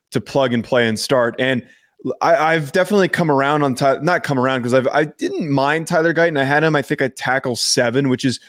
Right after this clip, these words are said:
I think, a pretty, uh, bullish place to put him. I'm not in that top twenty conversation for a lot of the things that we've talked about, where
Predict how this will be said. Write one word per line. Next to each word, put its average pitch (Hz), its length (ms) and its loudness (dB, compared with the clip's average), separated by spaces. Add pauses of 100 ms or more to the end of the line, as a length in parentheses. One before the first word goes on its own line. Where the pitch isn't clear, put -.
(200)
I 143 60 2
think, 190 140 2
a 127 40 -4
pretty, 156 480 2 (320)
uh, 127 180 4
bullish 143 540 0
place 135 320 0
to 120 80 -2
put 143 260 2
him. 123 140 4
I'm 131 160 0
not 165 220 2
in 160 100 0
that 135 180 -4
top 135 340 -2
twenty 147 300 0
conversation 123 720 -2
for 120 460 0 (340)
a 123 40 0
lot 139 220 4
of 135 80 2
the 127 120 0
things 127 240 0
that 120 80 -2
we've 113 200 -4
talked 151 320 0
about, 127 320 0
where 123 440 2